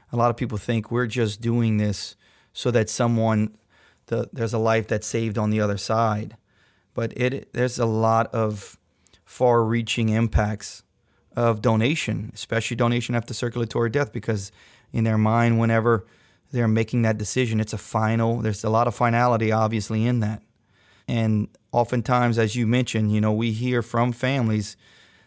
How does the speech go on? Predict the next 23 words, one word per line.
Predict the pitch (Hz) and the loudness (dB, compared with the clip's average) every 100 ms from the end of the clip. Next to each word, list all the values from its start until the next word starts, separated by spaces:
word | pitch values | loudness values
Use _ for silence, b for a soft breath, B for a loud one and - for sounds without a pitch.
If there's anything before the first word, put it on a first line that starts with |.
| b | b
the | - | -10
fact | 110 127 123 - | -4 -2 0 -2
that | 120 | -2
we | 120 123 | 0 -2
then | 113 123 131 131 | 0 2 2 0
can | 107 117 104 | 0 -2 0
provide | 117 104 117 120 117 107 | -2 0 2 4 4 2
something | - - - 120 120 - 120 110 | -2 -4 0 0 -2 -2 0 -2
positive | - 110 110 107 104 101 - | -2 0 0 0 -2 -4 -6
out | 110 107 | -4 -4
of | 107 | -4
such | - 110 - - b b b b | 0 0 0 -10 b b b b
a | 120 | -8
tragedy | - 110 113 107 107 104 - b b b b b b | -2 2 2 0 -2 -2 -6 b b b b b b
and, | 131 117 110 - | -2 2 2 0
and | 117 110 | -2 0
a | |
legacy | 107 117 123 117 - 110 92 _ _ | 2 2 2 0 0 -4 -4 _ _
left | 120 110 - | -2 0 0
by | 113 107 | 0 2
their | 107 104 | 2 2
loved | 104 104 104 | 0 -2 -2
one | 104 101 | 0 0